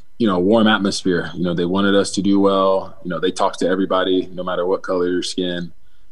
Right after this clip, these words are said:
And, um, you know, they had some stories, obviously, and the stuff that they went through. And, uh, it was just nice seeing them around a lot.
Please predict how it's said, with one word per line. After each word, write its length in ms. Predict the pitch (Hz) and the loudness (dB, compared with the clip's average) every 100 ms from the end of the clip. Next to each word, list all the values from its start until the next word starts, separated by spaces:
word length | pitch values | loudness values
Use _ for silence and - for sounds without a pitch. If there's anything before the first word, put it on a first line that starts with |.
| - | -12
And, 380 | 85 85 85 87 | -6 -4 -2 -2
um, 460 | 85 82 82 78 - - | -2 -2 -4 -6 -8 -6
you 100 | 80 | -6
know, 160 | 76 | -4
they 140 | - 95 | 0 2
had 180 | 95 92 | 2 0
some 160 | 92 | -4
stories, 540 | - 95 90 92 87 - | 0 0 2 2 0 -4
obviously, 720 | 92 92 92 - 90 90 90 - | -4 0 0 0 0 0 -2 -8
and 100 | 85 | -8
the 40 | |
stuff 240 | - 87 | -4 -4
that 160 | - 90 | -2 0
they 100 | 92 | 0
went 260 | 90 87 - | 0 -2 -4
through. 300 | 87 85 - - - - - - | -2 -2 -6 -12 -14 -14 -14 -8
And, 260 | 82 80 | -6 -2
uh, 60 | 80 | 0
it 80 | 85 | 0
was 120 | 85 | -2
just 140 | 85 | -2
nice 200 | 92 87 | -2 -2
seeing 220 | - 92 85 | -2 -2 -2
them 160 | 82 | -2
around 240 | 82 82 80 | -2 -2 -2
a 60 | |
lot. 240 | 78 78 | -2 -4